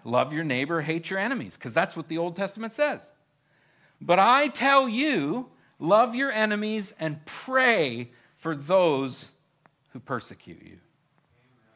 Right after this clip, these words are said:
But he doesn't say, "Pray for those who persecute you to decide you're right."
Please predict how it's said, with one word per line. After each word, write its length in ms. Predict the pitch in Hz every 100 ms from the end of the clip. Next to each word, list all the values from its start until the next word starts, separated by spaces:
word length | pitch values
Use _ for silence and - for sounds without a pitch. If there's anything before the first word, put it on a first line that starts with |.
| _ - - _ _ -
But 100 | 247
he 80 |
doesn't 280 | 285 302 349
say, 240 | - 320 254
"Pray 400 | - - 294 330
for 160 | 339
those 280 | 285 247 233
who 100 | 233
persecute 600 | - 233 247 254 277 294
you 300 | 262 349 349 _ _ _ _ _
to 120 | - 202
decide 560 | 208 - 240 247 240
you're 240 | 170 220 202
right." 380 | 175 151 123